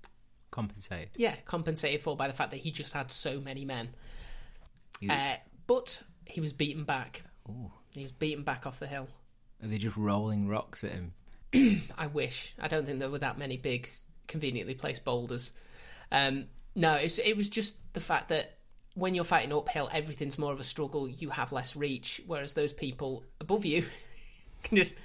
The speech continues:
Speaker 2: wail on you. You know, it's such, such an advantage that they beat the king back down the hill.
Speaker 1: When I was a, a, uh, twelve, thirteen, this is a pre-,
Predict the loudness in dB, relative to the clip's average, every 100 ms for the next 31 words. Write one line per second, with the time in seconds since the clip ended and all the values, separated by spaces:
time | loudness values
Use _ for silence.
0 | -10 -10 -2 6 10 12 12 12 8 8
1 | 8 6 2 -8 -10 -10 -12 -12 0 6
2 | 6 6 0 -4 -10 -2 0 0 0 2
3 | 4 4 4 -2 4 4 6 2 6 6
4 | 4 0 2 2 2 -2 -12 4 6 6
5 | 0 -2 0 2 2 4 2 2 0 2
6 | 2 0 2 2 2 6 8 8 8 6
7 | 6 0 0 -4 -8 -6 -4 -6 -12 -18
8 | -16 -16 -16 -20 -20 -14 -4 -2 -2 0
9 | -2 0 0 0 0 -2 -8 -18 -20 -4
10 | 2 2 4 4 4